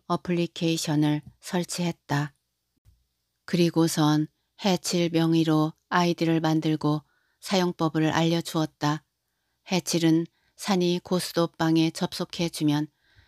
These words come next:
시간 가는 줄 모르고 빠져들었다. 스마트폰 사용법에 점점 익숙해진 해칠이 가장 어려워한 것은 로그인이었다. 해칠은 영어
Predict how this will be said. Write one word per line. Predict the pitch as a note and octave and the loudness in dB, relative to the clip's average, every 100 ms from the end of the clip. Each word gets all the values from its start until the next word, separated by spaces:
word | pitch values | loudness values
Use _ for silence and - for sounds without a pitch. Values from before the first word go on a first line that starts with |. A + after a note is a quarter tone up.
| _ | _
시간 | - - F3+ F3 | -6 0 2 2
가는 | E3+ E3 E3 | 2 2 0
줄 | E3 E3 | -2 -4
모르고 | D#3+ D#3+ D#3 D3+ D3+ D3+ _ | -2 -2 -2 -2 -4 -4 _
빠져들었다. | E3+ E3 D#3+ - E3 D#3+ - D3 D3+ _ _ _ _ _ _ _ - | -4 -2 -2 -2 -6 -6 -4 -4 -4 _ _ _ _ _ _ _ -10
스마트폰 | - F#3 F3+ - - E3+ E3+ E3+ | 0 2 0 -4 -6 0 0 0
사용법에 | F#3+ F3 E3+ E3 D#3 D3+ D3+ _ _ _ - | -2 -2 -2 -2 0 0 0 _ _ _ -2
점점 | F#3 F3 E3+ E3+ E3+ E3+ _ | 2 2 2 2 0 -2 _
익숙해진 | E3+ - - E3+ D#3 D#3+ D#3+ | -12 -10 -4 -2 0 0 0
해칠이 | F3+ - D#3+ D3 D3 - _ _ _ - | -2 -6 -2 0 0 -2 _ _ _ -8
가장 | - F3 E3+ E3+ E3+ | -4 2 2 2 0
어려워한 | F3+ F3 E3+ E3 E3 F#3 E3+ | -2 0 0 0 -2 -2 -4
것은 | E3 E3 D#3 D3+ D3+ _ _ _ | -4 -4 0 0 -2 _ _ _
로그인이었다. | F#3+ F3+ F3+ E3+ E3 D#3 D3 - D3+ D3+ _ _ _ _ _ _ _ - | 0 0 0 0 2 0 -2 -2 -2 -2 _ _ _ _ _ _ _ -4
해칠은 | F3 - E3 D#3+ D#3 D#3+ _ _ _ | -4 0 2 4 2 0 _ _ _
영어 | F3+ E3+ E3+ E3+ | 2 4 4 2